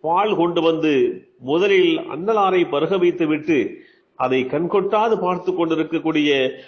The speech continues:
அபூபக்கர் சித்தீக் ரலியல்லாஹு அன்ஹு அவர்கள், நாயகம் ஸல்லல்லாஹு அலைஹி வஸல்லம் அவர்கள் அந்த பாலை குடித்தார்கள். ஆனால், "என் பசியும் தாகமும் தீர்ந்து விட்டது" என்று சொன்னார்கள். இப்படி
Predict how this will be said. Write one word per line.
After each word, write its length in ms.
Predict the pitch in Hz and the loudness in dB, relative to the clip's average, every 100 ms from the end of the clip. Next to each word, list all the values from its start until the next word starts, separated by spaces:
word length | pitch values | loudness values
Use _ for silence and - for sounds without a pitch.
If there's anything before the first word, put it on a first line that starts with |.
| - - | -16 -6
அபூபக்கர் 540 | 139 196 208 185 185 175 | -2 0 0 0 -2 -2
சித்தீக் 420 | 165 165 180 175 | -4 -2 -2 0
ரலியல்லாஹு 680 | 147 165 185 165 160 156 147 | -2 0 0 0 0 -2 0
அன்ஹு 140 | 151 | 0
அவர்கள், 580 | 143 143 131 135 104 95 - _ _ | 0 0 0 0 -2 -6 -18 _ _
நாயகம் 520 | - 135 180 196 190 180 | -8 -4 0 0 -2 -2
ஸல்லல்லாஹு 680 | 170 175 175 165 170 160 151 | -4 -2 -2 -2 -2 0 0
அலைஹி 280 | 165 165 160 | 0 0 -2
வஸல்லம் 280 | 160 156 151 | -4 -4 -2
அவர்கள் 540 | 151 147 143 135 123 - _ - | 0 0 0 -2 -4 -10 _ -10
அந்த 320 | 139 135 127 | -6 -4 -4
பாலை 420 | 135 151 170 165 | -2 -2 0 -2
குடித்தார்கள். 880 | 165 156 147 147 135 131 110 - - _ _ | -2 -2 -2 0 0 0 -2 -6 -18 _ _
ஆனால், 640 | - 135 135 123 104 92 - _ - | -4 0 2 0 -2 -8 -18 _ -6
"என் 200 | 123 120 | -4 -2
பசியும் 640 | 117 135 175 190 208 233 - - | -4 -2 -2 -2 -2 -8 -18 -6
தாகமும் 800 | 123 156 180 175 170 160 156 147 | 0 0 0 0 -2 -2 -6 -6
தீர்ந்து 360 | 170 190 190 170 | -2 0 2 0
விட்டது" 560 | 147 160 143 139 131 | 0 -2 0 0 0
என்று 280 | 127 135 127 | -4 -4 -4
சொன்னார்கள். 420 | 117 113 101 107 - - _ _ _ _ | 0 0 0 -2 -4 -16 _ _ _ _
இப்படி 800 | 156 185 233 208 147 104 170 | -6 -4 0 2 2 0 -4